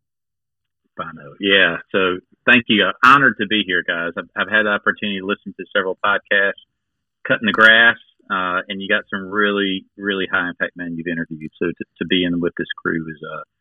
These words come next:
is a great joy and honor and pleasure. Um, it was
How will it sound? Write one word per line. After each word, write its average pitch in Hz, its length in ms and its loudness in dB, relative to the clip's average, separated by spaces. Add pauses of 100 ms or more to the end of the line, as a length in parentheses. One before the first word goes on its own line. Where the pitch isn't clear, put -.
(460)
is 92 40 0
a 95 40 0
great 98 260 4
joy 90 200 0
and 85 140 0
honor 85 220 2
and 80 100 -2
pleasure. 78 520 -2 (180)
Um, 87 340 0 (380)
it 123 100 2
was 107 160 4